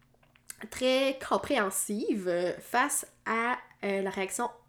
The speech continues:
de, de, euh, de l'autre personne. Parce qu'il y a des chances que cette, euh, personne-là ait jamais pensé à ça. Euh, et, euh, tandis que, que vous, ben, vous y avez pensé pendant peut-être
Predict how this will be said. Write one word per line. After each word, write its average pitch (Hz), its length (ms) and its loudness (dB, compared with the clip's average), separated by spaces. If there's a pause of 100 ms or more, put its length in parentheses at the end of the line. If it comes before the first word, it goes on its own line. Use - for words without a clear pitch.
(100)
de, 208 180 -2 (600)
de, 202 400 2 (1000)
euh, 214 260 6
de 208 120 4
l'autre 247 200 6
personne. - 440 0
Parce 240 260 2
qu'il 277 280 2
y 247 80 4
a 349 40 4
des 269 120 4
chances 233 220 2
que 214 100 4
cette, 196 280 0
euh, 185 240 4 (220)
personne-là 220 560 2 (240)
ait 214 140 6
jamais 214 240 4
pensé 208 420 -2 (100)
à 196 100 0
ça. - 280 -4 (800)
Euh, 196 260 2 (220)
et, 277 640 2 (160)
euh, 196 120 4
tandis 202 300 2
que, 220 100 4 (1160)
que 226 100 8
vous, 214 320 6
ben, 208 240 8
vous 214 140 4
y 202 180 4
avez 202 180 8
pensé 196 280 0
pendant 185 280 -2
peut-être 196 440 -2